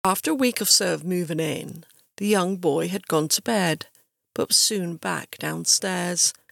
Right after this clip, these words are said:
complaining that an old lady with a white apron was upstairs and was being noisy, so he couldn't get to sleep.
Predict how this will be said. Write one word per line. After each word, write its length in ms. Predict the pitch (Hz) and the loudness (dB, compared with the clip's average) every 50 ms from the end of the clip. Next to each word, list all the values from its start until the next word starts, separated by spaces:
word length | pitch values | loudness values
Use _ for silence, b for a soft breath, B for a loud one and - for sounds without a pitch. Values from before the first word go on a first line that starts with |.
| - - | -20 -12
complaining 760 | - - 190 180 185 202 220 226 220 196 165 151 151 156 156 | -8 -6 -6 -2 2 4 6 6 6 4 4 0 -2 -2 -4
that 260 | 151 151 147 165 - | -4 -4 -2 0 0
an 80 | - 165 | 2 4
old 240 | 160 170 175 196 190 | 4 4 4 4 2
lady 340 | 196 180 175 170 160 170 165 | 2 2 4 4 2 2 2
with 220 | 156 165 165 - | 2 2 0 0
a 60 | 156 | 0
white 340 | 147 147 160 160 151 - - - | 0 0 0 0 0 -2 -2 0
apron 520 | 190 196 196 - - 170 160 160 160 160 - B B B B B B | 0 0 0 -2 -2 0 0 0 0 -4 -8 B B B B B B
was 140 | - 170 - | 0 0 0
upstairs 840 | 160 - - - - - - 180 175 165 165 170 165 165 - - - - - _ _ _ _ _ - | 0 0 2 2 2 2 2 0 -2 0 -2 -2 0 0 -2 -2 -4 -6 -14 _ _ _ _ _ -2
and 100 | - 196 | 0 2
was 140 | 214 220 - | 2 2 2
being 400 | - - 240 233 233 233 220 226 | 2 4 4 6 6 6 4 4
noisy, 580 | 233 254 277 285 262 208 - - - 117 156 | 4 4 4 4 4 4 2 2 0 -2 -2
so 220 | 190 - - - 185 | 0 2 2 2 0
he 200 | 190 180 226 233 | -2 -4 -4 -4
couldn't 420 | - - - 196 156 160 - - | -4 -2 -4 -4 -2 -4 -6 -4
get 260 | - - - - - | -4 -4 -4 -4 0
to 60 | - - | 2 2
sleep. 580 | - - - 208 196 180 165 - - - - | 4 4 2 2 0 0 0 -2 -4 -10 -20